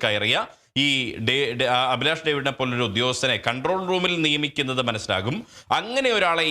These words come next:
എന്തുകൊണ്ട് സംഘർഷ സ്ഥലത്ത് സംഘർഷം നേരിടാൻ ക്രിമിനൽ പശ്ചാത്തലമുണ്ട് എന്ന് പോലീസ് കണ്ടെത്തി നടപടി സ്വീകരിച്ച, പിന്നീട് തിരിച്ചു വന്ന ഒരു ഉദ്യോഗസ്ഥനെ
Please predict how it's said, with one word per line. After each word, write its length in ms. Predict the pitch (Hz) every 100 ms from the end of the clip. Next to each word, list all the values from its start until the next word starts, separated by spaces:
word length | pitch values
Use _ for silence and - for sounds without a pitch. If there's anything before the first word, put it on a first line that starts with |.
| 143
എന്തുകൊണ്ട് 440 | 151 190 160 143
സംഘർഷ 500 | - 123 139 180 180
സ്ഥലത്ത് 640 | 202 - 147 - 135 104 101
സംഘർഷം 460 | 127 156 190 202 170
നേരിടാൻ 400 | 143 123 117 87 - 131
ക്രിമിനൽ 280 | 139 175
പശ്ചാത്തലമുണ്ട് 840 | 170 160 - 143 143 139 123 135 156
എന്ന് 280 | 123 135 240 - - -
പോലീസ് 340 | 147 208 226 -
കണ്ടെത്തി 440 | 147 143 - 190 175
നടപടി 320 | 139 143 151
സ്വീകരിച്ച, 500 | 147 139 127 127 -
പിന്നീട് 400 | 196 196 147 139 139
തിരിച്ചു 240 | 131 117 139
വന്ന 200 | 120 147
ഒരു 140 | 131
ഉദ്യോഗസ്ഥനെ 640 | 123 120 113 110 110 135